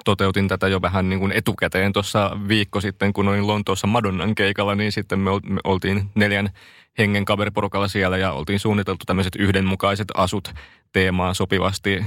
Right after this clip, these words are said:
niin sitten otettiin niillä kuvia, varmaan joku tunti meni siinä, niin kuin että ennen keikalle lähtöä otettiin vaan kuvia eri komboilla ja erilaisilla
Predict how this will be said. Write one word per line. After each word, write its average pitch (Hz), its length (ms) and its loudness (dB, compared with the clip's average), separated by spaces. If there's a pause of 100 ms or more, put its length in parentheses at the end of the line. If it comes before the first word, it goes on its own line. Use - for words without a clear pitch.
niin 95 280 2
sitten - 280 -2
otettiin 98 540 2
niillä 95 300 2 (180)
kuvia, 92 400 0
varmaan 76 320 0
joku 101 140 -2
tunti 90 320 0
meni 85 180 0
siinä, 104 320 0
niin 113 140 -2
kuin 123 100 2
että 117 200 -2
ennen 113 280 0 (260)
keikalle 107 400 0
lähtöä 110 320 -2
otettiin 104 400 0
vaan 98 180 2
kuvia 98 340 0
eri 95 140 -2
komboilla 95 560 0
ja 98 240 -2 (520)
erilaisilla 101 1400 0